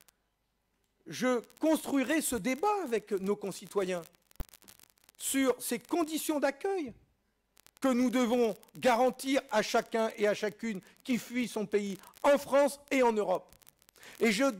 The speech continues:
demanderai à construire cette politique avec chacun parce que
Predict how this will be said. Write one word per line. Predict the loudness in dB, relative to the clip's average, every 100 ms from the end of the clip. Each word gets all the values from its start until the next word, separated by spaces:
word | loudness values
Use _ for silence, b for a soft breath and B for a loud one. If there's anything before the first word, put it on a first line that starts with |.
| -10 -20 -8
demanderai | 0 2 2 2 0
à |
construire | 0 -2 -2 0 0
cette | 0 -4
politique | -2 0 0 0 0
avec | 0 -2
chacun | -2 -2 -2
parce | -4 -6
que | -4